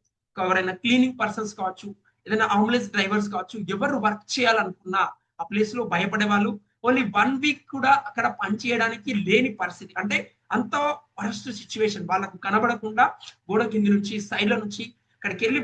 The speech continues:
వర్క్ చేయాల్సిన సిచ్యువేషన్. even వాళ్ళకి మెడిసిన్ ఇద్దామన్నా వాళ్ళకి సపోర్ట్ చేయకపోవడం, ఫుడ్ పెట్టడానికి కూడా సపోర్ట్ చేయకపోవడం, ఇలాంటి వరస్ట్ సిచ్యువేషన్ లో ఉన్నప్పుడు తను ఏదైతే ఈ సైన్స్ ని స్ప్రెడ్ చేస్తున్నారో ఆ టైంలో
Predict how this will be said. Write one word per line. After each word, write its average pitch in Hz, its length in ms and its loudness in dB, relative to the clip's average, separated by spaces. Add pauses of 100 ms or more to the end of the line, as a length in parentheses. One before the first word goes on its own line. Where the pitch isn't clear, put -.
వర్క్ 196 240 -6
చేయాల్సిన 226 300 -4 (100)
సిచ్యువేషన్. - 460 -10 (520)
even 214 220 4
వాళ్ళకి 196 240 0 (120)
మెడిసిన్ 208 360 0
ఇద్దామన్నా 214 400 0 (340)
వాళ్ళకి 170 280 -4
సపోర్ట్ 202 320 -2
చేయకపోవడం, 202 480 -2
ఫుడ్ 214 260 -4
పెట్టడానికి 214 340 -2
కూడా 214 180 0
సపోర్ట్ 208 280 -6
చేయకపోవడం, 202 280 -12 (280)
ఇలాంటి 262 240 2 (140)
వరస్ట్ 269 520 -2 (160)
సిచ్యువేషన్ 240 640 -2
లో 226 120 0
ఉన్నప్పుడు 190 340 -4 (480)
తను 277 200 6 (1120)
ఏదైతే 269 360 2
ఈ - 20 0 (100)
సైన్స్ 220 340 0
ని 247 120 -2
స్ప్రెడ్ 208 300 0
చేస్తున్నారో 214 440 0 (240)
ఆ - 20 8 (160)
టైంలో 180 380 -4